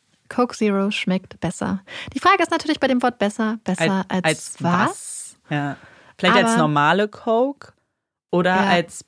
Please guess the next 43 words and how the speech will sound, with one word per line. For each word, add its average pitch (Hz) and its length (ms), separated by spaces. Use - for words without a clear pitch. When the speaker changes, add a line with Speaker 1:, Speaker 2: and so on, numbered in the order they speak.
Speaker 2:
Pepsi - 460
Zero? 403 580
Speaker 1:
Ich, 349 180
Speaker 2:
Oder 180 160
wie 170 60
Speaker 1:
ihr 254 40
Speaker 2:
das 277 100
Speaker 1:
wisst 330 80
Speaker 2:
heißt, 196 120
Speaker 1:
ja, 349 160
wir 285 60
Speaker 2:
Pepsi 262 100
Speaker 1:
sind 254 140
auch 247 140
Speaker 2:
Sugar 180 120
Speaker 1:
große 262 220
Speaker 2:
Free? 302 100
Speaker 1:
Coke 254 340
Zero 254 300
Fans, 285 420
wobei, 277 580
also 240 220
ich - 240
bilde 294 320
mir 277 300
ein, 240 280
zumindest 214 600
seit 220 240
sie 247 80
die 220 80
Rezeptur 220 720
umgestellt 190 640
haben, 220 360
ist - 400
Coke 240 360
Zero 262 440
von 226 420
meinem 214 320
Gefühl 254 400
her 262 280
dichter 240 420
an 208 140
Coke 190 340